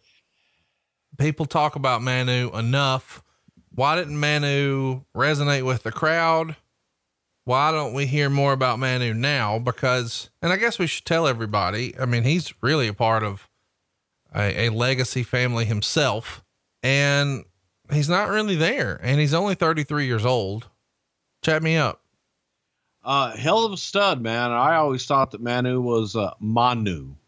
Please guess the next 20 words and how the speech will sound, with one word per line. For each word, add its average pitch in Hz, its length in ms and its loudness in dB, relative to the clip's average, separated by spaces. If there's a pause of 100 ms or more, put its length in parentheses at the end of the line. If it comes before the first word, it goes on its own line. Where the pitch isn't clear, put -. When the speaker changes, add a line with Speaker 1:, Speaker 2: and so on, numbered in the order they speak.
(220)
Speaker 2:
was 107 240 -4
a 101 100 -6
hell 131 520 0
of 120 80 0
a 113 80 -2
talent, 113 480 0
hell 117 180 0
of 110 100 -4
a 101 40 -6
worker, 104 480 -2
office 117 440 0
son, 113 520 0 (100)
looked 131 240 -2
just 107 260 -4
like 110 320 0
him. 101 240 -2 (800)
But 143 420 0 (1300)
for - 180 -10
whatever 175 440 0
reason 160 640 -4